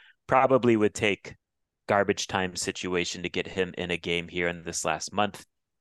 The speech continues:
Um, Elijah Arroyo, I think, is a guy to keep an eye on. He got kinda dinged up at the end of the Virginia game, so we'll,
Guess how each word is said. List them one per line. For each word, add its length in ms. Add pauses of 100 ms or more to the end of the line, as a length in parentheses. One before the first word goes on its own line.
(140)
Um, 440 (720)
Elijah 340
Arroyo, 520
I 100
think, 200
is 120
a 40
guy 180
to 60
keep 280
an 60
eye 200
on. 200
He 120
got 280
kinda 420 (500)
dinged 340
up 180 (160)
at 160
the 220
end 560
of 520 (580)
the 180
Virginia 480
game, 300
so 400 (440)
we'll, 300